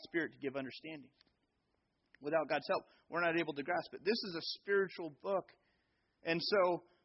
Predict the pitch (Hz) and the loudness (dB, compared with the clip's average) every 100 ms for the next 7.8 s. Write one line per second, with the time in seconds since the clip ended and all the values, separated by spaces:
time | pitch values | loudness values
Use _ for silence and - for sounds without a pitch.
0 | - 180 220 214 185 185 170 - 180 - | -4 2 4 4 4 2 0 0 0 0
1 | _ _ _ _ _ _ _ _ _ _ | _ _ _ _ _ _ _ _ _ _
2 | _ - 147 165 160 139 139 107 98 - | _ -4 0 2 2 2 -2 -2 -16 -14
3 | 143 131 123 127 127 127 120 110 - 123 | -8 -6 -6 -6 -4 -4 -6 -8 -10 -10
4 | 117 98 - - _ _ _ _ 139 185 | -10 -10 -18 -20 _ _ _ _ -4 -2
5 | 226 202 170 156 151 170 - 156 160 147 | 0 0 0 0 -2 -4 -2 -2 -2 -6
6 | 139 139 147 135 107 104 - 139 107 - | -2 2 0 -2 -12 -12 -4 -4 -4 -10
7 | _ _ - 160 156 160 143 | _ _ -8 -6 0 0 0